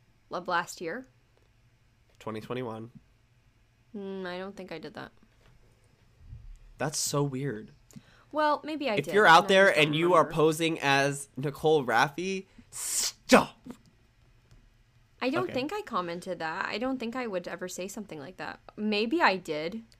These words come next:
Speaker 1: Um, you know what?
Speaker 2: Nicole
Speaker 1: Yeah.
Speaker 2: w-, Nicole's
Speaker 1: No,
Speaker 2: like, "I
Speaker 1: I
Speaker 2: would
Speaker 1: de-
Speaker 2: never say I love myself."
Speaker 1: No, I definitely wrote that because the, the heading is love spelled L U V. That was one hundred percent me.
Speaker 2: <laughs> Yeah.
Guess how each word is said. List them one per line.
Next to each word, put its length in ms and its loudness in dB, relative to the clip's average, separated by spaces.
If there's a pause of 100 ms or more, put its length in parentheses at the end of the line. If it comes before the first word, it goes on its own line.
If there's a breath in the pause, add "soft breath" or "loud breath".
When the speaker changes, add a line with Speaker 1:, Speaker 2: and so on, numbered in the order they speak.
(140)
Speaker 1:
Um, 360 6
you 100 0
know 100 4
what? 120 8
Speaker 2:
Nicole 180 6
Speaker 1:
Yeah. 200 10
Speaker 2:
w-, 180 -8
Nicole's 360 4
Speaker 1:
No, 200 12
Speaker 2:
like, 100 10
"I 40 12
Speaker 1:
I 20 12
Speaker 2:
would 100 6
Speaker 1:
de- 80 6
Speaker 2:
never 180 6
say 200 4
I 60 2
love 220 0
myself." 460 -4 (500)
Speaker 1:
No, 300 8
I 240 10
definitely 560 2
wrote 240 0
that 240 2
because 520 -2
the, 380 2 (120)
the 260 0
heading 400 0
is 300 -2
love 560 4
spelled 400 0
L 180 2
U 220 -4
V. 160 -6
That 120 -2
was 140 -2
one 120 2
hundred 200 -8
percent 300 -8
me. 180 -12 (360)
Speaker 2:
<laughs> 60 -16 (320 loud breath)
Yeah. 280 -2